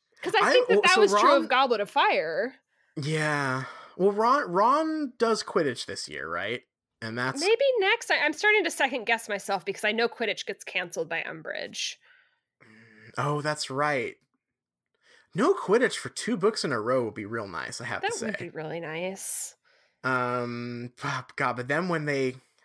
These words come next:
Speaker 2: when they have to explain the rules again, when they finally get there,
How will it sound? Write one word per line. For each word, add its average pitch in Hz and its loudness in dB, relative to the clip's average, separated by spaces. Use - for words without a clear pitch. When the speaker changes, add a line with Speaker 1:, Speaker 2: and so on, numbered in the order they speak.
Speaker 2:
when 143 -4
they 147 0
have 160 0
to 147 -4
explain 123 -4
the 113 -8
rules 98 -8
again, 139 -4
when 143 -6
they 117 -6
finally 117 -6
get 98 -8
there, 135 2